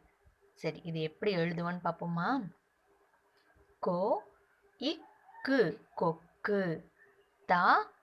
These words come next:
இ, கா, லி, தக்காளி. மு,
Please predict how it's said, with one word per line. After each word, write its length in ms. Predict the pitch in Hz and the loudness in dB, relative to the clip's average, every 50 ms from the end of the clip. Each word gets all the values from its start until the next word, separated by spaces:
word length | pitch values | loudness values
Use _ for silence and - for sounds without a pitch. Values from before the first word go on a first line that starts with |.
| - _ _ - | -20 _ _ -8
இ, 300 | 208 254 339 427 - - _ _ _ _ _ _ _ | -4 -2 -2 -2 -4 -6 _ _ _ _ _ _ _
கா, 480 | - - 196 185 185 226 285 392 - - _ _ _ - | -2 0 2 4 4 4 4 4 2 -4 _ _ _ -4
லி, 440 | 214 226 269 285 254 180 - - - _ - | -2 0 0 0 0 -4 -6 -10 -14 _ -8
தக்காளி. 1000 | 175 170 - - _ - - 190 185 180 170 170 170 175 196 220 208 170 165 - _ _ _ _ _ _ _ _ _ _ _ _ _ _ _ _ _ _ _ _ _ | -6 -6 -8 -10 _ -4 2 2 4 4 4 2 2 0 -2 -4 -4 -6 -8 -12 _ _ _ _ _ _ _ _ _ _ _ _ _ _ _ _ _ _ _ _ _
மு, 360 | - 202 208 226 254 285 349 | -6 -4 -2 0 0 0 0